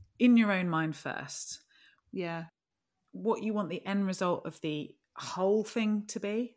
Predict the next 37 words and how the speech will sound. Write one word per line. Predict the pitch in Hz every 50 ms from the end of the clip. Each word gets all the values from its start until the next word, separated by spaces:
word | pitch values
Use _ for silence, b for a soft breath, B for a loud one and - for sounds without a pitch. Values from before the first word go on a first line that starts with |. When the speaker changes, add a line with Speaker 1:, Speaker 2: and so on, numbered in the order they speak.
| _
Speaker 1:
the | - 180 160
whole | 165 202 196 202 196 180 165 - _
Speaker 2:
Yeah. | - 185 180 170
Speaker 1:
scenario | 165 165 160 190 196 196 190 180 185 185 185 185
to | 190 - 202
be, | - 185 190 196 208 208 B B B B B B B B
what | - 220 - -
you | 202 208
want | 190 202 190 170 -
the | 196 170 -
end | - 190 190 190 185 190 190 - - -
result | - 180 - 185 160 165 160 - -
of | 165 151 - - _ _ _ _
your | - 160 151
first | 139 - - 170 156 151 - - -
encounter | - 147 143 - 170 160 165 175 170 - - 190 202 214 202 - _ -
to | - -
be, | 202 208 214 226 240 262 277 269 - b b b b b b b b b b _ -
and | 175 175 185 185 185 - 170
Speaker 2:
Mm. | 175 -
Speaker 1:
that | - 202 - -
end | 208 208 202 196
result | 190 175 185 175 - -
in | 170 175
terms | - - 175 170 165 165 143
of | 165 156 -
how | - - 170 160
you | 160 160 185 214
want | 226 240 233 233 -
to | -
feel, | 226 - - 240 233 226 220 220 226 226
how | 226 - - 185
you | 180 190 190
want | 190 190 185 - -
them | 180 170 165 165 160
to | - 160
feel. | - - - 120 - - 123 135 -